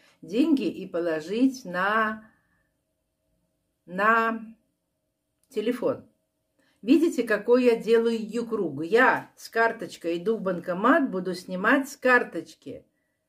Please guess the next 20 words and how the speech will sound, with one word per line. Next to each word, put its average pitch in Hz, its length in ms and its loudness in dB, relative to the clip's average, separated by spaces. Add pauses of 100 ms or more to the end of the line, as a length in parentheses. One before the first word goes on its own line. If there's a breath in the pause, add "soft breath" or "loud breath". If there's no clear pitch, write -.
(480)
чтобы 202 400 4
мне 214 220 2
потом 254 520 2
положить 202 600 2
в - 80 -16
инфокиоске 226 1160 0
на 196 120 -8
телефон. 185 800 -10 (340 soft breath)
Можно 220 640 4
было 202 280 -2
в 202 140 0
инфокиоске 220 840 2
вставить 196 480 0
эту 196 220 -6
карточку 269 580 0
и 220 80 -2
не 254 140 4
ходить 269 400 2
на 214 140 -2
банкомат, 226 680 0